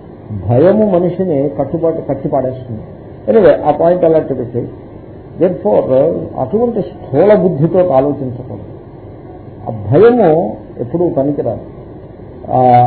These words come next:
సత్యాన్ని చెప్పడానికి ఎప్పుడూ వెనుకాడరాదు, సత్యాన్ని స్వీకరించడానికి వెనుకాడరాదు. మనిషి భయం కారణంగా సత్యానికి దూరంగా నిలబడి ఉంటాడు,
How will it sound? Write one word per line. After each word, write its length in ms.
సత్యాన్ని 500
చెప్పడానికి 540
ఎప్పుడూ 260
వెనుకాడరాదు, 920
సత్యాన్ని 360
స్వీకరించడానికి 960
వెనుకాడరాదు. 600
మనిషి 480
భయం 560
కారణంగా 880
సత్యానికి 480
దూరంగా 420
నిలబడి 320
ఉంటాడు, 380